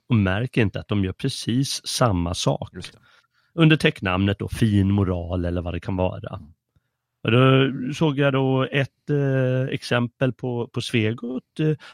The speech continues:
Speaker 1: att Sydafrika förbjuder gamla flaggor.
Speaker 2: Just det.
Speaker 1: Och vad är det om inte ett annat sätt att, eh, tillvänja sig till, eller låta folk vänja sig vid förtrycket,
Speaker 2: Mm.
Speaker 1: inte minst de förtryckta.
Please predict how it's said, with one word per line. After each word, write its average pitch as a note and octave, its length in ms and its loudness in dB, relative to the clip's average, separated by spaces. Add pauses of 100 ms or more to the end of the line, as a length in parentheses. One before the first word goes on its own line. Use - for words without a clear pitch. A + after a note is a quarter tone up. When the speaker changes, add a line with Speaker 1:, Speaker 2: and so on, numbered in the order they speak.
(140)
Speaker 1:
att - 140 -4
Sydafrika A2+ 880 2
förbjuder G2 440 0
gamla F#2 320 -2
flaggor. G#2 680 -4 (320)
Speaker 2:
Just A2 140 0
det. - 80 -6 (640)
Speaker 1:
Och C3 40 -2
vad C#3 140 6
är C#3 60 6
det C#3+ 240 2 (200)
om C#3 160 0
inte A#2+ 180 0
ett G#2 120 -4
annat G#2+ 400 0
sätt - 380 -6
att, - 280 -8
eh, F#2+ 100 -2
tillvänja G2+ 720 -2
sig G#2 520 0
till, - 160 0
eller G#2+ 200 0
låta G#2+ 320 0
folk F#2+ 220 -4
vänja G2+ 360 2
sig C#3+ 160 -2
vid A2 240 0
förtrycket, - 600 -4 (160)
Speaker 2:
Mm. F2+ 120 -8 (180)
Speaker 1:
inte G2+ 220 0 (100)
minst F#2 280 -4
de F2+ 120 -4
förtryckta. - 600 -10